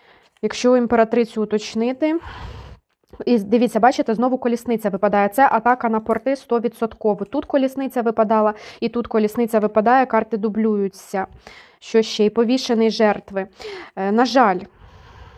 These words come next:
на жаль, якщо брати по картах, то атаки можуть бути навіть і третього, четвертого числа, е,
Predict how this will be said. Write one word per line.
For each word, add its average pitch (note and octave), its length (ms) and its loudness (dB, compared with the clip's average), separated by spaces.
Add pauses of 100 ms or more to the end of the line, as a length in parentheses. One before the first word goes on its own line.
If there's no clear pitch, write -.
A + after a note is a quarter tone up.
(140)
на A#3 140 2
жаль, C#4+ 340 2 (260)
якщо B3 320 0
брати A3+ 520 2 (1000)
по A#3 120 0
картах, B3+ 680 2 (1000)
то B3 100 6
атаки A#3+ 640 4 (480)
можуть A#3+ 400 0
бути G#3+ 640 0 (1000)
навіть A#3+ 340 4
і A#3 40 4
третього, A#3+ 400 0
четвертого C4 540 0
числа, B3+ 340 0
е, A3 360 -2